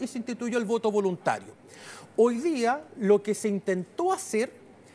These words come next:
es transformar desde adentro el voto obli-, obligatorio en voto voluntario, porque un voto obligatorio sin sanciones en la práctica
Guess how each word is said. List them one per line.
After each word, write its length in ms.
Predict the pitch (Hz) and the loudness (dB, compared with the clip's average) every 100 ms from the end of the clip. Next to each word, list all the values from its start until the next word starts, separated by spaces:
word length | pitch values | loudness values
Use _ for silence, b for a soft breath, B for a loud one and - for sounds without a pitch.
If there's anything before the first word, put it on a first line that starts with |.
| - | -6
es 200 | 254 269 | -4 -4
transformar 800 | - 247 233 - 202 196 214 185 | -2 -2 -2 0 0 2 2 2
desde 240 | 175 143 | 0 0
adentro 600 | 165 277 349 - 196 262 - - - | 0 0 -2 -2 -4 -4 -6 -18 -6
el 160 | 202 208 | 0 0
voto 320 | 220 262 269 | 0 0 -2
obli-, 160 | 226 196 | -4 -4
obligatorio 680 | 180 190 185 185 277 320 - | -2 0 0 0 -2 -2 -2
en 180 | 196 202 | -2 0
voto 260 | 233 254 | -2 -2
voluntario, 560 | 254 254 269 - 349 208 | -4 -4 -4 0 2 2
porque 360 | - 180 - 185 | 0 -2 -4 -2
un 220 | 208 240 | -2 0
voto 240 | 233 262 254 | 0 0 -2
obligatorio 540 | 262 254 254 269 269 | -2 -4 -2 -4 -4
sin 200 | - 190 | -4 -4
sanciones 600 | 185 269 - 247 262 - | -2 -4 -2 -2 -2 -2
en 160 | 190 190 | 2 4
la 140 | 180 | 2
práctica 640 | - 320 330 - 190 233 | 2 0 0 -6 0 0